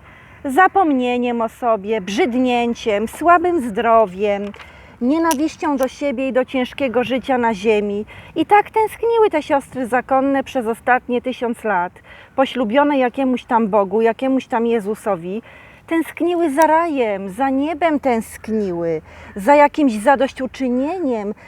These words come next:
za biedne, służalcze życie dla Kościoła jako instytucji oraz dla innych ludzi, którym pomagały. Czy na przestrzeni ostatnich tysiąca lat ktoś docenił pracę zakonnicy,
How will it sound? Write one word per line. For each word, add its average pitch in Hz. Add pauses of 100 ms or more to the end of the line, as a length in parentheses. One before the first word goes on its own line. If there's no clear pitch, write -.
za 214
biedne, 254
służalcze 240
życie 226
dla 226
Kościoła 226
jako 220
instytucji 226 (240)
oraz 247
dla 226
innych 247
ludzi, 220
którym 190
pomagały. 165 (480)
Czy 254
na 285
przestrzeni 320
ostatnich 302
tysiąca 285
lat 262 (300)
ktoś 277
docenił 269
pracę 247
zakonnicy, 214